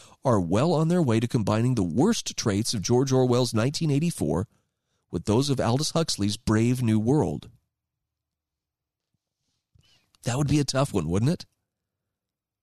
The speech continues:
I know I'm, I'm pleading the special exception here. "Well, you know, I agree with what Doug Casey's saying here, but social media is integral to what I'm trying to do to get, uh, the message out to people.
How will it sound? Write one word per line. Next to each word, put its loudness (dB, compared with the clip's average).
I 2
know 4
I'm, 2
I'm 2
pleading 2
the 2
special 0
exception -2
here. 2
"Well, 2
you 2
know, 2
I 0
agree 2
with 4
what 2
Doug 0
Casey's 0
saying 2
here, 4
but -2
social 2
media 4
is 0
integral 2
to 2
what 2
I'm 2
trying 2
to 2
do 2
to -2
get, -2
uh, 2
the 0
message 0
out 0
to -4
people. -4